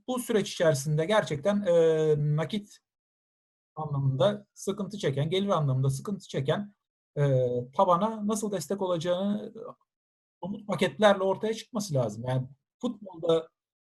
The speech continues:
biz birazcık, e, Türkiye Futbol Federasyonu'nun bunu daha fazla yüklenmesi gerektiğini söylüyorsak diğerinde de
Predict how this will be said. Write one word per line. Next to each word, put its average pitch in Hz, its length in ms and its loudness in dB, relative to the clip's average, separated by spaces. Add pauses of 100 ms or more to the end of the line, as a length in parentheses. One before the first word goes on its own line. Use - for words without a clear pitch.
(220)
biz 160 160 -14
birazcık, 165 400 4
e, 147 340 6
Türkiye 170 260 4
Futbol 208 220 8
Federasyonu'nun 127 640 8
bunu 127 460 2
daha 131 100 8
fazla 123 300 6
yüklenmesi 131 500 4
gerektiğini 127 500 4
söylüyorsak 220 600 4
diğerinde 135 800 4
de 202 180 4